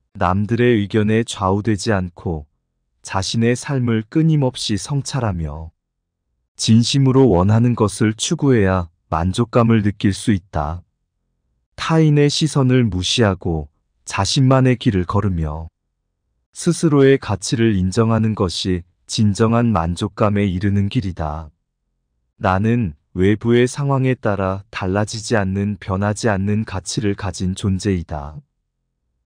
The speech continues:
외부 상황과 환경은 끊임없이 변한다. 하지만 그럼에도 불구하고 자신의 본질과 내재된 가치는 변하지 않는다.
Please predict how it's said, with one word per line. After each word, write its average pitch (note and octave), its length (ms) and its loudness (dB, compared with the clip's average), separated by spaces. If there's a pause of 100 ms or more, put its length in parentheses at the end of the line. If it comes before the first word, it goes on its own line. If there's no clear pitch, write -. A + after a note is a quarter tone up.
(100)
외부 G#2 360 4
상황과 C3 640 2
환경은 A2+ 720 0 (140)
끊임없이 E3 640 2
변한다. F2 760 -4 (920)
하지만 C3 640 0
그럼에도 B2 560 2
불구하고 F#2+ 880 -4 (600)
자신의 A#2 460 0
본질과 G2+ 840 0
내재된 A2 560 0
가치는 F#2 640 -4
변하지 G2 460 0
않는다. D#2+ 640 -4